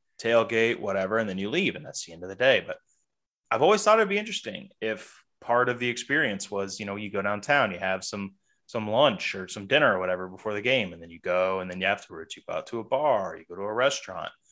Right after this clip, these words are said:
And so that'd be really interesting to see, because I've never experienced anything really like that. Um, you know, it's not like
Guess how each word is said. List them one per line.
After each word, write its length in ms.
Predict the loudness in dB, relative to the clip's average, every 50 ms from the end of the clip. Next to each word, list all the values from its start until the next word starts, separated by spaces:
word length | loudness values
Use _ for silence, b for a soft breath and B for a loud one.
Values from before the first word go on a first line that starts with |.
| b b b b b b b -16
And 100 | -12 -8
so 120 | -6 0 4
that'd 180 | 4 4 6
be 120 | 4 0 -2
really 300 | -2 -2 -2 -2 -2 -2
interesting 380 | -2 -4 -6 -4 -4 -4 -4
to 60 | -4
see, 240 | -4 -4 -4 -4 -4
because 260 | -4 -6 -8 -4 2
I've 160 | 4 4 4 4
never 300 | 4 4 4 4 4 0
experienced 540 | 0 -4 -6 -4 -4 -4 -4 -4 -6 -6
anything 320 | -6 -4 -4 -4 -4 -4 -4
really 240 | -2 -2 -2 -2 0
like 260 | 0 0 0 0 -2
that. 260 | -4 -4 -4 -4 -4 -6
Um, 300 | -6 -4 -4 -4 -6 -10 -14 _ _ _ _ _ _ _ -20 _ _ _ _ -10
you 80 | -4
know, 120 | -2 -2 0
it's 120 | 0 0
not 120 | 0 0 0
like 180 | 0 -2 -4